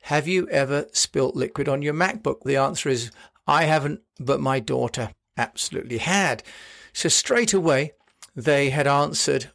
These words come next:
what was going on in my mind for me. So it's great in terms of using a hook. They'd already discussed with me online what I was gonna be doing.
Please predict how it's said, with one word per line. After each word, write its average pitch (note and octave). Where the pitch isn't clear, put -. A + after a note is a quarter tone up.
what C3+
was A#2+
going C3+
on B2+
in B2+
my C#3+
mind B2
for -
me. A#2+
So C#3+
it's -
great F3
in C3
terms D3
of C#3
using C3
a B2
hook. F#3
They'd C3+
already C#3+
discussed C3
with B2
me B2
online B2
what B2+
I A#2+
was C#3
gonna -
be -
doing. C3